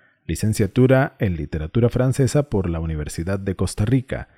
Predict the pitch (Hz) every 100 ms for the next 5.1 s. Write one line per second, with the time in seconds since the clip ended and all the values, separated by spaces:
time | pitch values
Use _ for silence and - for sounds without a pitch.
0 | _ _ _ _ - 160 - 170 170 -
1 | 151 131 107 104 - 127 147 143 110 127
2 | - 120 107 87 82 80 78 - 82 117
3 | 143 - 110 107 110 110 110 - 131 131
4 | 123 110 107 104 - 101 87 67 - 98
5 | -